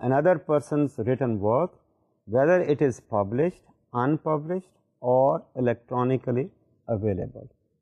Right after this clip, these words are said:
کہنے کی بات یہ ہے کہ آپ جو مٹیریل کہیں سے بورو کر رہے ہیں اس کو ہمیں اکنالج کرنا ہے۔ بورو کرنا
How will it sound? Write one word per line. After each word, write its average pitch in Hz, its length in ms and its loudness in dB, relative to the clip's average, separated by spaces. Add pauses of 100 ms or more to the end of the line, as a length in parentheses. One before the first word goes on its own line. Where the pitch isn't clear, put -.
(340)
کہنے 190 320 4
کی 190 120 2
بات 151 260 2 (100)
یہ 139 120 2
ہے 123 240 2 (500)
کہ 139 420 2 (140)
آپ 135 540 2
جو 123 640 2
مٹیریل 127 640 2 (640)
کہیں 131 280 2
سے 113 340 0
بورو 113 680 0
کر 147 220 0
رہے 117 260 2
ہیں 117 240 -4 (420)
اس 156 360 -2
کو 160 440 0 (120)
ہمیں 127 280 0 (100)
اکنالج 104 640 -2
کرنا - 320 -10
ہے۔ - 160 -14 (840)
بورو 127 520 2
کرنا 185 680 4